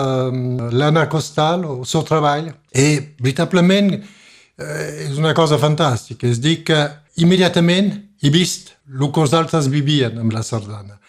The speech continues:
He comprès per què tenia una importància tan fundamental. És dir, que veritablement era sinònim d'aquesta forma de, de, de, de, de pensament revolucionari,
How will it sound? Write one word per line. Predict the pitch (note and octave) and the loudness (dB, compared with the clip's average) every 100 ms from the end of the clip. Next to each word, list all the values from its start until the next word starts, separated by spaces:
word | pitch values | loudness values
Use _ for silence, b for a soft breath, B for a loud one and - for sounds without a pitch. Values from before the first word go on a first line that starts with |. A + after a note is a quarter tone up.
| b b b | b b b
He | B2 | 0
comprès | B2 D3+ D3+ F3+ F3+ | 4 2 4 2 0
per | - D3+ - | -2 -2 2
què | F3+ F3+ | 0 0
tenia | D#3 D3 D3+ | 0 2 2
una | D3+ C#3 C#3 | 0 -2 -4
importància | C3+ C3+ - D3 - C#3 | -4 -6 -2 -4 -4 -4
tan | C3+ B2+ | -2 -2
fundamental. | C#3 C3 C3 B2+ A#2 B2+ A2 G2+ | 0 0 0 -2 -2 -4 -4 -6
És | A#2 A2+ A2+ | -2 -2 -2
dir, | C#3 | -2
que | D3 | -2
veritablement | B2+ C#3+ D#3+ D3 D#3+ D#3+ F3 G3 - B B B B | -2 0 -2 0 0 2 2 0 -2 B B B B
era | C#3+ D3+ E3+ | 2 4 2
sinònim | - G3 F#3+ F#3 F3+ E3+ D3 - _ - | 2 2 4 2 2 -2 -6 -16 _ -12
d'aquesta | C3 C3 D3+ C#3 - - C#3+ C#3+ C3+ C3 b b b | -6 -2 0 -2 -4 -2 0 0 -2 -6 b b b
forma | - D3 D3 C#3+ C#3+ | -6 0 0 2 0
de, | B2+ B2+ | 0 0
de, | A#2 B2+ B2 | 0 -2 -2
de, | A2+ A#2+ A#2 | -2 -4 -4
de, | A#2+ A#2 | -4 -6
de | A#2 | -4
pensament | B2+ D3 - D3 D3 D3+ | 0 0 0 0 2 2
revolucionari, | C3+ C3 C3+ C3 D3 C#3 C#3+ C#3+ C#3+ D3 | 0 0 -2 -4 -2 0 0 0 -2 -4